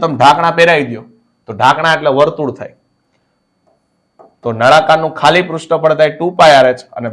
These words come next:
બે બાજુ ઢાંકણા કેટલા પહેરાવશો? બે. તો બે ઢાંકણા એટલે બે વર્તુળ થાય, બે વર્તુળનું ક્ષેત્રફળ થાય ટુ પાય આર સ્ક્વેર.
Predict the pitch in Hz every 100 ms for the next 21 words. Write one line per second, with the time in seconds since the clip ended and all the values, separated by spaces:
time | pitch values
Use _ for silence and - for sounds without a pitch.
0 | 123 160 165 165 156 117 135 165 165 165
1 | 170 160 147 139 - 139 _ 123 151 107
2 | - _ _ _ _ 117 127 160 165 147
3 | 156 156 131 131 131 147 135 151 156 135
4 | 131 117 123 143 139 139 135 131 131 131
5 | 131 123 117 120 117 135 135 117 110 107
6 | 107 - 113